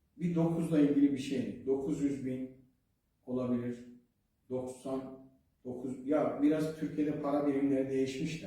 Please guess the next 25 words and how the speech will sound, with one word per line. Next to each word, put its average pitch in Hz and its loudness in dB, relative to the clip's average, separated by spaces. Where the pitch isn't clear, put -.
O 131 -4
yüzden 127 -4
ben 131 -2
de 135 -4
uzun 135 4
zamandır 123 -2
Türkiye'de 123 -6
yokum. 123 -6
Yani 131 -2
o 147 -2
para 131 0
şeylerini 120 -2
çözemedim 113 -6
hala. 104 -6
İşte 196 0
bir 185 -2
dokuzla 196 6
ilgili 151 4
bir 151 4
para, - 2
kira, 117 -4
kira, - 6
kira 127 -2
şeyi 101 -6
varmış. 170 -4